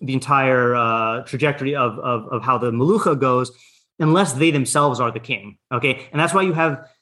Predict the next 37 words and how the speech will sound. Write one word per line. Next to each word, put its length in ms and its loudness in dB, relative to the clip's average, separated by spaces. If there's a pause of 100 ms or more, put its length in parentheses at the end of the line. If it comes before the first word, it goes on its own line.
(100)
people 280 -2
like 260 0
David 240 2
HaMelech 380 0
on 120 -6
the 60 -4
one 200 -2
end 100 -2
of 60 -6
the 40 -6
spectrum 680 -2
and 200 0
Yeravam 500 2
ben 160 0
Nevat 400 0
on 80 -6
the 80 -6
other 180 -8
end 140 -2
of 60 -2
the 40 -6
spectrum, 460 -4 (140)
who 160 -2
are 240 2
actually 480 0
using 400 2
their 80 0
free 260 -4
will 520 0 (200)
and 120 0
are 200 2
actually, 480 2
like, 280 -2
exceptions 480 -4
to 80 -8
the 80 -6
rule 440 -6